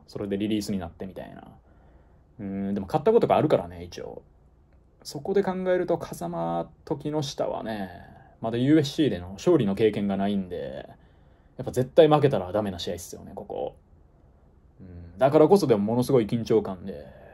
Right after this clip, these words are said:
こっちとしたらもう手に汗握りまくって見れるよね。八月十一日か、日本は暑いよ。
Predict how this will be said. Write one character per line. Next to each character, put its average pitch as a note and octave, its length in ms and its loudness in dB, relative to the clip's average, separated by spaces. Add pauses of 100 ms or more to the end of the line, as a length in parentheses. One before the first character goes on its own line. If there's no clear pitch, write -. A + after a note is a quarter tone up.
こ - 140 -6
っ - 40 -8
ち - 100 -20
と A#2+ 80 2
し - 60 -8
た D#3+ 100 4
ら F#2 260 4
も F#2 140 -14
う G2 40 -16
手 C3 100 0
に B2 140 2
汗 F#2 420 -8
握 B2 200 0
り C#3 80 4
ま C#3+ 100 4
く C3+ 80 2
っ - 40 4
て - 140 -16
見 F2+ 120 -14
れ F#2 100 -6
る F2+ 60 -8
よ E2+ 80 -10
ね。 E2 400 -18 (720)
八 - 300 -8
月 G#2+ 220 0
十 G#2+ 180 0
一 A2+ 140 0
日 B2+ 180 -2
か、 - 680 -8
日 G2 140 -10
本 G#2+ 200 -2
は G2 120 0
暑 D3+ 200 -2
い B2 100 0
よ。 F#2 520 -10